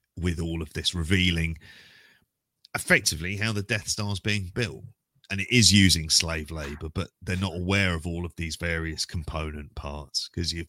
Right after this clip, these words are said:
thinking about, again, they're penny pinching accountants as well at the same time. So they're gonna be thinking about how they're gonna be doing this for free. A question I did have, I mean, we, we spoke about our general thoughts at the end. I,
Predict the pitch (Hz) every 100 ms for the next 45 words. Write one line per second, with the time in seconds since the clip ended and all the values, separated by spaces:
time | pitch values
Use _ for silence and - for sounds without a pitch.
0 | - 92 78 85 80 80 - 85 80 82
1 | - 90 82 - 80 - 82 80 - 127
2 | 113 - - 82 87 73 - - 80 76
3 | - 104 92 85 - - - - - -
4 | 87 80 - - _ _ - 98 101 95
5 | 90 101 80 85 80 80 92 82 82 82
6 | 85 80 85 80 76 73 - - 95 92
7 | 85 - - _ _ - - 202 - 107
8 | 95 82 - _ - - 78 - 107 98
9 | 87 - _ 107 - 107 - 107 92 76
10 | 95 87 82 - 85 - 90 85 80 -
11 | 101